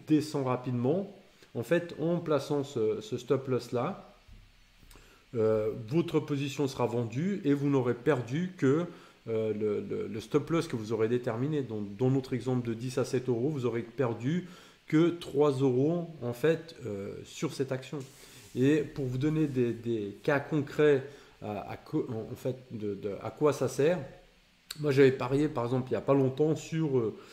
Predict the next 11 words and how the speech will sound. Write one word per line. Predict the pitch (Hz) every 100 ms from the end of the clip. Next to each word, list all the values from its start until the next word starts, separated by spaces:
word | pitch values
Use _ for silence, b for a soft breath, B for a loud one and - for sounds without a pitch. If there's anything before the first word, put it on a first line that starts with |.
| B -
euh, | 110
Crédit | 107 - 160 139 139
Suisse, | 131 123 104 -
donc, | 107 104
qui | 101
était | 113 135
la | 117 107
deuxième | 104 131 139 143
banque | 131 135 123
de | 110
Suisse. | 113 - 165 185